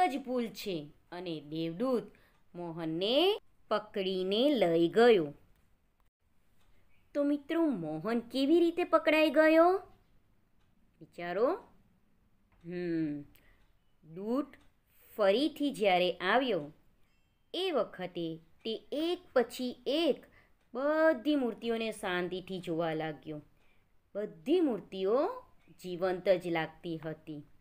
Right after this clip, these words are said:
મોહન પણ આંખ પટપટાવતો ન હતો, એટલે દૂત ધીમેથી બોલ્યો, "ભાઈ મોહન, તું ચતુર છો, કલાકાર છો, મૂર્તિઓ સર્જાવામાં નિષ્ણાત છો, પણ મૂર્તિમાં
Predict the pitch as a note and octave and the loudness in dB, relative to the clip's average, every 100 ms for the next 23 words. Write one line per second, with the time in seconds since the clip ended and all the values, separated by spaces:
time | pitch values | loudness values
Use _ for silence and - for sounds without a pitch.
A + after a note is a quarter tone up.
0 | _ _ _ _ _ _ E3 D#3 D3 F#3+ | _ _ _ _ _ _ -16 -14 -8 -8
1 | G3 C4+ C4+ C4+ C#4+ C4+ C#4 C4 C4+ C4+ | -4 -2 -2 0 -2 0 0 2 0 2
2 | C4+ C4+ B3+ B3+ B3+ C4+ C4+ - _ _ | 0 0 -2 -2 -4 -6 -14 -20 _ _
3 | _ _ - F3+ F#3 D#3 D#3 F#3 C4 E4+ | _ _ -16 -12 -8 -8 -8 -4 -4 -4
4 | - _ _ _ - D#3 F3 G3+ B3 B3 | -8 _ _ _ -18 -10 -6 0 0 0
5 | C4 A3 G3 E3+ D3+ - _ _ _ _ | -4 0 0 0 -6 -8 _ _ _ _
6 | E3+ E3+ D#3+ D#3+ D#3+ E3+ D4 D#4+ A3 - | -12 -8 -6 -4 -4 -2 2 2 0 -6
7 | _ _ _ _ _ - F#3 - E3+ - | _ _ _ _ _ -14 -12 -8 -8 -8
8 | - F#3 E3+ - F3+ D#3 C3+ _ - _ | -6 -6 -6 -8 -6 -6 -8 _ -20 _
9 | E3 D#3 F#3+ G#3 G#3+ G3+ F#3+ - E3+ D#3 | -10 -2 -2 0 0 0 0 -6 -8 -8
10 | C#3 - - - _ _ D#3 D3+ D3 - | -10 -16 -20 -20 _ _ -16 -16 -16 -16
11 | D3+ D#3 D#3+ F3 D#3+ D#3 E3+ D#3+ D#3+ F3+ | -12 -10 -10 -8 -8 -6 -8 -6 -4 -2
12 | A3 C#4+ F#4 - _ E3 D#3+ - A#3 C4+ | -2 -2 -4 -10 _ -10 -10 -6 0 2
13 | D#4+ D#4 - A#3 F3 C#3 - - _ _ | 2 -2 -4 -6 -4 -6 -16 -20 _ _
14 | _ B3+ A#3 C#3+ C#3 C#3+ - A3 A#3 A#3 | _ -10 -8 -10 -12 -18 -16 -10 -8 -6